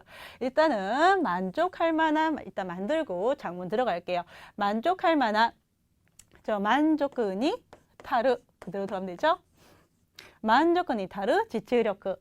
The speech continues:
이렇게 뒤에 명사가 오고요. 확인해 볼게요. このような勉強方法を通して방법을 통해서 이마와 만족근이 타르 지치력으로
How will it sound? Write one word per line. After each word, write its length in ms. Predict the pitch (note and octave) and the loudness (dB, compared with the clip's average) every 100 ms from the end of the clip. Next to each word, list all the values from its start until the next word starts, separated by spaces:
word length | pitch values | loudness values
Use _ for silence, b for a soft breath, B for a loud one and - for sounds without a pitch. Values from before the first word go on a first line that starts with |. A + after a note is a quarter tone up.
| _ | _
이렇게 220 | F#3 F#3+ | -12 -8
뒤에 220 | F#3+ G#3 F3+ | -6 -6 -4
명사가 480 | F3+ F#3+ G#3 G#3 | -6 -4 -4 -4
오고요. 680 | F3 F#3 C4+ F#3+ E3+ A3 G4 B B B _ _ _ | -6 -6 -4 -4 -2 2 2 B B B _ _ _
확인해 260 | - D#4 A#3+ | -4 -2 -4
볼게요. 340 | F#3 - E3+ - b b _ - | -8 -8 -8 -10 b b _ 0
このような勉強方法を通して방법을 3750 | E4 F4 F#4 F4+ D#4+ G3 F#3 F3 - G#3 C#4+ F4 - D#4+ E4 E4+ F4 E4+ E4+ E4+ D#4+ B3 F3+ G#3 - _ - A3 E4+ - - A3 - _ G3 F3+ F#3 F3+ | 4 6 6 6 4 2 -2 -2 -2 0 2 0 0 2 2 0 0 2 2 2 2 2 0 0 -2 _ -4 0 0 -2 -4 -4 -4 _ -10 -6 -6 -6
통해서 580 | - D4 A3 G3 F#4+ - B B B | -4 -4 -2 4 4 4 B B B
이마와 640 | - C#4+ F4+ D#4 F3 G#3 D4+ _ | -2 2 4 4 2 2 0 _
만족근이 720 | G#3 A3+ D#4+ E4 E4+ C#4 G3 | -2 2 2 0 0 -4 -4
타르 280 | F3 G#3 F#3 | -4 -4 -4
지치력으로 760 | F#3 - B3 C#4 - B3+ F#4 | -6 -4 -2 0 0 2 2